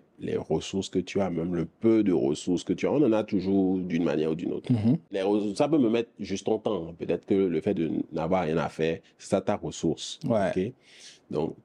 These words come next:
Speaker 1: on regarde son set d'aptitudes, on regarde les ressources que l'on a. Et sur cette base-là,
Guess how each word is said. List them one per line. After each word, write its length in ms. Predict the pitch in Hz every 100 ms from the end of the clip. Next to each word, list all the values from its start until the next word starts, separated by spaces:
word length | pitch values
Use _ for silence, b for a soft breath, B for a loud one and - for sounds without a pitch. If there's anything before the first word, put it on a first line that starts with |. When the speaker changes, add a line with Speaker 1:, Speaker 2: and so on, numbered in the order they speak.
| -
Speaker 1:
on 100 | 135
regarde 440 | 110 104 113 117 -
son 220 | 113 107
set 360 | - 113 101
d'aptitudes, 600 | 90 82 - 80 - 107 -
on 120 | 117
regarde 280 | 95 95 98
les 140 | 82
ressources 840 | 80 87 - - 113 - - - _ _ -
que 80 |
l'on 260 | 101 180 170
a. 200 | 165 - -
Et 140 | 139 160
sur 220 | - 165
cette 260 | 170 139
base-là, 580 | 90 101 113 90 85 -